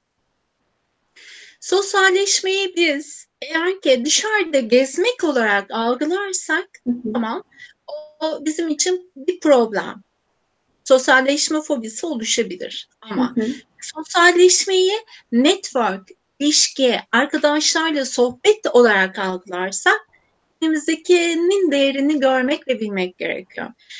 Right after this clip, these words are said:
Speaker 1: Biz bir Dünya İçerik Gençleriyle seksenler doksanlar partisi yaptık arkadaşlar. Aynı şekilde giyindik.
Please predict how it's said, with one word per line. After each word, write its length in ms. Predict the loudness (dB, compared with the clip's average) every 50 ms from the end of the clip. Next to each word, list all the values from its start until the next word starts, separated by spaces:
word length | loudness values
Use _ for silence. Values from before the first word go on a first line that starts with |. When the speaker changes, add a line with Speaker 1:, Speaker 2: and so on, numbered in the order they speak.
| -20 -20 -20 _ -20 0 _
Speaker 1:
Biz 400 | 2 2 2 -2 -8 -16 -20 _ _ _ _ _ _ _ _
bir 120 | -6 0 2
Dünya 300 | 4 4 6 6 4 4
İçerik 360 | 2 2 2 2 2 2 2
Gençleriyle 600 | 2 2 2 2 0 -2 0 0 0 0 0 0
seksenler 600 | 0 0 -2 0 2 2 2 4 4 2 2 2
doksanlar 540 | 0 -4 -4 -4 -2 0 2 2 0 0 0
partisi 380 | -2 -4 -4 -4 -6 -6 -4 -2
yaptık 340 | -2 -2 -4 -6 -10 -6 -4
arkadaşlar. 800 | -4 -4 -4 -4 -4 -4 -4 -4 -4 -4 -6 -6 -6 -6 -8 -10 _ _ _ _ _ _ _ 2
Aynı 240 | 2 4 4 4 2
şekilde 400 | 2 0 0 -2 0 2 2 2
giyindik. 720 | 2 2 2 4 4 2 0 -2 -6 -8 -10 _ -20